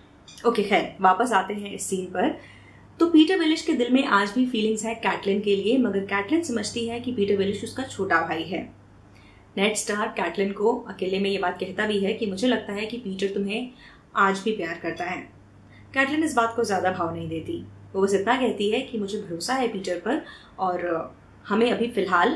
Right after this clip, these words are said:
Lannisters के सामने ये खंजर नहीं रखना चाहिए, हमें उनको confront अभी नहीं करना चाहिए, हमें अभी और सबूत जुटाने की ज़रूरत है और तब हम राजा के पास जा सकते हैं। तब रॉबर्ट हमारे favor में decision लेगा कि Lannisters ने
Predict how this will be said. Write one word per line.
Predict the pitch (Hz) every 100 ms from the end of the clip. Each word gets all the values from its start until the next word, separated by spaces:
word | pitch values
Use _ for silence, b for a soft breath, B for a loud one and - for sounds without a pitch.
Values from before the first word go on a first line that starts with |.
| -
Lannisters | 202 185 185 196 233 220
के | 240
सामने | 233 190 175 185
ये | 285 302 214
खंजर | - 185 190 196
नहीं | 175 180
रखना | 175 180
चाहिए, | 175 180 170 202 311 B B B
हमें | 214 214
उनको | 214 -
confront | 202 196 208 233
अभी | - 208
नहीं | 196 175
करना | 180 175
चाहिए, | 170 180 185 240 - B B
हमें | - 247
अभी | 254 285
और | 285 208 233
सबूत | 247 226 196 233 240
जुटाने | 185 - 180 185
की | 202
ज़रूरत | 180 170 175 175
है | 220 302
और | 240 240
तब | 240
हम | 240 247
राजा | 185 180 185
के | 214
पास | 214 180 -
जा | 170
सकते | 165 202 240
हैं। | 240 285 - B B B
तब | 330 277 240 - -
रॉबर्ट | 196 233 190 226 -
हमारे | 208 208 226 311 349 - - - - -
favor | 196 190 190
में | 233
decision | 214 190 185 185
लेगा | 175 170 202 320 B B -
कि | 247
Lannisters | 202 185 233 302 311 294
ने | 262